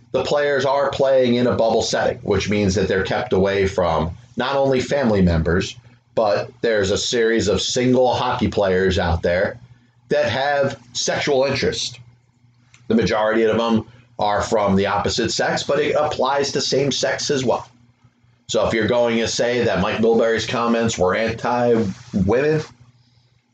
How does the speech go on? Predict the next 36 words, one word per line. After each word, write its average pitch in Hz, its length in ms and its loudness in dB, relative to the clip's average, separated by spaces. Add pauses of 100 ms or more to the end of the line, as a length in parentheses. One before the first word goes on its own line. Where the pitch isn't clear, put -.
how 139 60 -2
does 143 140 0
that 147 120 2
apply 135 500 0
for 117 120 2
those 117 240 2
hockey 120 300 -2
players 107 680 2
that 107 140 0
are 101 120 2
homosexual? - 720 -2 (920)
They 135 240 0
have 131 500 -2
the 110 120 0
same 107 460 0 (560)
passion 127 580 -2 (460)
for 107 200 2
the 95 80 0
same, 98 460 0
you 107 60 -6
know, 98 100 0
they 92 120 2
have 104 140 0
it 95 60 0
for 98 100 -2
the 92 80 0
same 101 220 0
sex - 500 -6 (600)
as 143 320 -2
any 147 200 0
heterosexual 135 960 0
couple 127 320 2
out 147 220 -2
there, - 160 -6 (540)
or 113 120 2
any 123 240 0